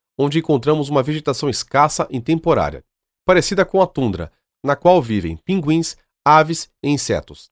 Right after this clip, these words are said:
As águas que rodeiam o continente são ricas em peixes e mamíferos, como focas e baleias. Modernos navios pesqueiros,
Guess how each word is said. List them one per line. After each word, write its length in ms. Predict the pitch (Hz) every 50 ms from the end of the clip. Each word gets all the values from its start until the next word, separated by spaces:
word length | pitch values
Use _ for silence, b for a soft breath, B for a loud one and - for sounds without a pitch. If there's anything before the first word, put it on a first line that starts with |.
| _ _ _ _ _ _ _ _ _ _ _ _ _
As 140 | - 160 147
águas 300 | 196 208 202 208 190 -
que 80 | - 196
rodeiam 380 | 170 170 139 131 165 190 190
o 20 | 170
continente 480 | - 185 175 160 - 135 131 139 -
são 160 | - - 151
ricas 360 | 120 113 151 170 - 170 143 135
em 100 | 123 98
peixes 540 | - _ - 160 180 170 - 190 170 - -
e 60 | 160
mamíferos, 560 | 160 160 151 139 135 123 104 - - 85 - -
como 220 | _ 101 95 87
focas 540 | - - - 151 175 175 - 185 160 - - -
e 80 | 160
baleias. 500 | 143 156 143 127 98 80 73 67 - - - _ _ _ _ _ _ _ _ -
Modernos 560 | 147 160 139 113 143 160 185 185 180 190 170
navios 400 | 170 170 127 107 113 170 202 -
pesqueiros, 600 | - - - - - - 123 120 101 80 - -